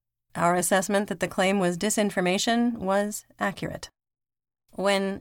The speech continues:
Zhangov doesn't even repeat your claims of battlefield victory in Zaporizhia, it's pretty obviously propaganda. In Vesele,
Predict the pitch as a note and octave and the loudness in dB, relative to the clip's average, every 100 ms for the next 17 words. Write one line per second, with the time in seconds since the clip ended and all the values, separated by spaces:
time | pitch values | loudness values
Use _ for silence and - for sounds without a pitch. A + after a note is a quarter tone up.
0 | - F#3 B3+ C4 D#3+ E3 G#3 - F3+ F3 | -8 0 2 2 0 -2 -4 -6 -2 0
1 | F3+ F#3+ G3 F3+ E3+ - F#3 F3+ F3+ - | -2 -4 -4 -2 -2 -4 -6 -4 -6 -4
2 | F3+ F#3 F3 D#3+ D#3 F3 F3 F3+ F3 E3 | -2 -2 -2 -6 -2 0 0 -2 -2 -4
3 | E3 F#3 - G3 F3+ E3+ F3+ F3 E3+ E3+ | -2 -6 -6 -4 -2 -2 -2 -4 -4 -4
4 | F#3 G3+ G#3 _ _ _ _ _ _ _ | -2 0 -2 _ _ _ _ _ _ _
5 | - A3+ B3 - B3+ D#4 C4 A3+ F#3 - | -6 -4 -4 0 0 2 0 -2 -2 -2
6 | G3 - D3 D#3 F3+ F3 - D3 _ _ | -4 -4 -4 -4 -2 -2 -2 -6 _ _
7 | _ _ _ _ _ _ _ _ _ _ | _ _ _ _ _ _ _ _ _ _
8 | _ _ _ _ _ _ _ - F3+ F3+ | _ _ _ _ _ _ _ -6 -2 0
9 | E3+ E3 G#3+ A3 F3+ G#3+ | 0 0 2 4 4 0